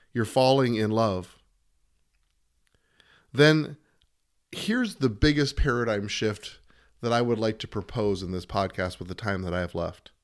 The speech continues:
is when you propose to someone, we ask them, "Will you marry me?" Which doesn't h-, make a whole lot of sense to me, honestly, because that's the same question that's asked at the wedding ceremony itself.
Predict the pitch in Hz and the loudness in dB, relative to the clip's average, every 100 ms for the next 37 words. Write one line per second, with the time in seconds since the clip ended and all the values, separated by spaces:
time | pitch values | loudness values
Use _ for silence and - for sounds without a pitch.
0 | _ _ _ _ _ _ _ _ _ - | _ _ _ _ _ _ _ _ _ -20
1 | _ _ - 139 135 127 - 135 _ _ | _ _ 6 8 10 6 -2 -14 _ _
2 | _ - 139 196 254 254 - - 147 147 | _ 2 6 6 4 2 0 0 2 2
3 | 151 - 117 - 87 82 76 85 76 _ | 0 -4 -4 -4 -6 -6 -8 -12 -16 _
4 | _ _ _ _ _ _ _ 127 175 - | _ _ _ _ _ _ _ -2 0 2
5 | 139 143 - 120 117 117 110 110 101 107 | 2 0 0 0 2 0 0 0 0 0
6 | 113 90 78 76 80 _ _ _ _ _ | 0 -2 -8 -14 -18 _ _ _ _ _
7 | _ _ - 131 220 381 233 - 170 180 | _ _ -10 -4 -2 -2 -4 -6 0 0
8 | 143 127 - 175 165 139 110 - 156 156 | 0 -4 0 0 2 0 -2 -2 -4 -4
9 | - 101 85 - 92 95 - 110 120 143 | -8 -6 -6 -6 -6 -6 -8 -6 -6 -10
10 | _ _ _ _ _ - 131 135 156 - | _ _ _ _ _ -2 2 4 2 0
11 | 127 - 240 269 - 110 104 110 101 95 | -2 2 2 2 2 -2 -2 -4 -4 -6
12 | - 104 104 104 - 113 117 107 110 110 | 0 2 2 -2 -8 -6 -2 2 2 0
13 | 107 - 180 175 107 92 98 90 - - | -4 -2 0 0 0 -2 -4 -6 -6 -6
14 | - - - | -6 -8 -12